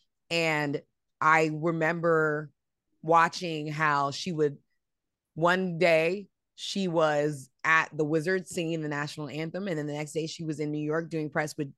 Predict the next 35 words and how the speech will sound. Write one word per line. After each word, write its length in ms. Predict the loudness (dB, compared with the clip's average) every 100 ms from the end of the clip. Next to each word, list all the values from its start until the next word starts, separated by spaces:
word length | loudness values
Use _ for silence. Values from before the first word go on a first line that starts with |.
| -4
for 120 | 0
W 300 | 0 0 0
B 160 | 2
L 180 | 2 2
S, 260 | 0 -2 -4
and 140 | -6
then 80 | -6
she 140 | -4
would 120 | -6 -4
come 160 | -4
and 100 | -2
stop 200 | 0 2
by 180 | 2 -2
Essence 340 | -4 -4 -6 -6 -12 -20 _ -2
to 140 | -2
play 260 | 0 2 2
the 140 | 2
album. 440 | 2 2 2 0 -2 -4
And 140 | -2 4
I 520 | 8 8 6 2 -2 _ _ _ _ _
started 540 | -12 4 6 8 4
to 100 | 2
be 300 | -4 0 0
at 180 | 0 -2 -10 _ -12
so 380 | -6 4 6 8
many 260 | 6 2
of 120 | 0 0
those 420 | 0 0 -4 -12 _ _ _ _ -6
touch 280 | -2 -2 -2
point 200 | -4 -2
moments 520 | -2 -2 -4 -8 -6
for 460 | 2 6 6 4 0
so 240 | 0 2
many 180 | 2 0
artists. 520 | 2 0 0 -10 -16